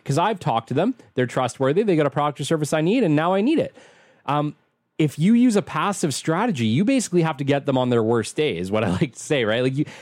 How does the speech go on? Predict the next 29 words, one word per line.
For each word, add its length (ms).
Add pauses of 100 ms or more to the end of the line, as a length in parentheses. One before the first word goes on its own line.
(120)
you 100
pretty 160
much 160
gotta 160
get 160
them 120
on 80
their 120
worst 560
day 220
where 140
they 120
are 120
in, 400 (120)
they're 220
in 100
such 640
need 340
of 140
your 180
product 380
or 80
service 320
that 140
they 100
are 100
searching 540
you 160
out 320